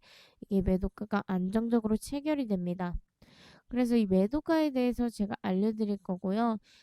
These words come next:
제가 영상에서 말씀드리기는 조금 어려운 게 영상은 불특정 다수가 보고 있기 때문에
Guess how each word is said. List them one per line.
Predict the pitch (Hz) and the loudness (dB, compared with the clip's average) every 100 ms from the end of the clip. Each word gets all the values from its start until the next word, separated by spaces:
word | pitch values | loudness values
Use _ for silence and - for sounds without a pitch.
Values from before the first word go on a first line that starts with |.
| _ | _
제가 | - 208 190 | -4 0 2
영상에서 | 185 190 240 262 254 254 | 2 0 -4 -4 -2 -2
말씀드리기는 | 233 185 165 202 196 190 190 202 | 0 -4 -4 -6 -2 0 0 -4
조금 | - 254 269 233 | -4 -4 0 2
어려운 | 185 185 180 196 | 2 0 -2 -2
게 | 247 233 - - - - | -2 -2 -4 -14 -20 -8
영상은 | 190 196 226 233 233 220 | -4 0 0 0 0 0
불특정 | 202 - 240 - 233 | -2 -2 -4 -2 -4
다수가 | 208 175 175 202 196 | -4 -6 -4 0 0
보고 | 185 185 185 | 0 0 -2
있기 | 175 180 | -2 -6
때문에 | - 190 185 214 233 | -2 -2 0 0 -2